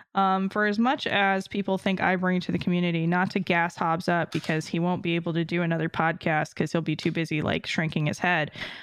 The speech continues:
But, uh, if not for Hobbs and telling people that they should come to my after, unofficial, official after party in <laughs> Command Fest Richmond, I wouldn't know a lot of people.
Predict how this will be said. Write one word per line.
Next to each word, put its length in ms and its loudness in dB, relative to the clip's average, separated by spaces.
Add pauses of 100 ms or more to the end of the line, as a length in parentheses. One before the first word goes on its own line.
(180)
But, 520 2 (480)
uh, 540 4 (640)
if 260 -2
not 340 2
for 180 -2
Hobbs 680 -2 (880)
and 400 0
telling 440 0
people 680 -2 (400)
that 320 0
they 100 -2
should 220 -4
come 320 0
to 120 -4
my 640 0 (640)
after, 640 0
unofficial, 800 0
official 640 0
after 320 -2
party 380 -2
in 80 -4
<laughs> 0 -
Command 360 -2
Fest 240 -2
Richmond, 520 -2 (420)
I 160 0
wouldn't 300 -4
know 200 0
a 40 -2
lot 240 -2
of 100 -8
people. 560 -6